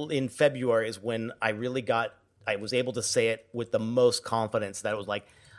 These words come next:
I've, I've thought of every other way around it. There was just no solution, and saying no with really no other kind of, like, I, I, I might have someone for you, but, like, uh, not at this moment. Like, no one I can really recommend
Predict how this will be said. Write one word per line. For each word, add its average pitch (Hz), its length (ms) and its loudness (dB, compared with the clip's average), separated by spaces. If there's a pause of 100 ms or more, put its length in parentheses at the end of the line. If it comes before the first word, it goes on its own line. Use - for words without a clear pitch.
(100)
I've, 120 280 -2
I've 117 140 2
thought 120 220 6
of 117 80 -2
every 127 340 0
other 117 560 0 (460)
way 120 400 2
around 110 360 4
it. 110 140 -4
There 110 120 -4
was 110 160 -4
just 107 140 -10
no 113 140 2
solution, 117 560 -4
and 101 100 -10
saying 123 380 0
no 117 400 4 (400)
with 123 160 -6
really 151 320 6
no 139 220 6
other 123 240 4
kind 113 200 -2
of, 107 120 -2
like, 110 280 -4
I, 117 180 2
I, 113 260 0
I 113 60 -2
might 120 200 -2
have 131 200 2
someone 139 320 -2
for 135 200 -4
you, 135 140 -6
but, 120 160 -2
like, 110 160 -6 (480)
uh, 107 300 -2 (120)
not 127 280 2
at 135 100 0
this 123 180 -4
moment. 120 380 0
Like, 110 140 -4
no 117 100 -2
one 123 120 -2
I 117 60 0
can 107 280 -6
really 113 360 -4
recommend 113 720 -4